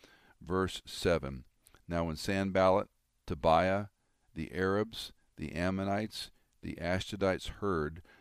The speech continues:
the repair of the wall of Jerusalem went on, and the breaches began to close, they were very angry. And all of them conspired to come and fight against Jerusalem and to cause a disturbance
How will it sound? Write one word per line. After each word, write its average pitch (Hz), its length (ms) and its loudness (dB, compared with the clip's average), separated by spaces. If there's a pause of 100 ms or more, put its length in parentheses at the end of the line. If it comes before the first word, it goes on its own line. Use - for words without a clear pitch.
(140)
the 76 100 -6
repair 110 500 0
of 113 60 0
the 95 80 -2
wall 95 380 4
of 90 140 -6
Jerusalem 87 480 -6
went 90 180 -4
on, 67 420 -6 (420)
and 80 180 -2
the 80 80 -2
breaches 110 460 -2 (160)
began 98 600 -2
to - 80 -8
close, 67 600 -4 (340)
they 90 220 2
were 73 180 -2
very 90 640 0
angry. 71 540 -8 (540)
And 85 220 -4
all 110 320 4
of 113 60 0
them 95 180 0
conspired 104 840 4
to - 180 -8
come 110 300 -2
and 85 100 -6
fight 101 320 4
against 101 300 -4
Jerusalem 82 720 -6 (400)
and 76 200 -4
to 80 80 -8
cause 87 600 2
a 73 100 -6
disturbance 71 800 -6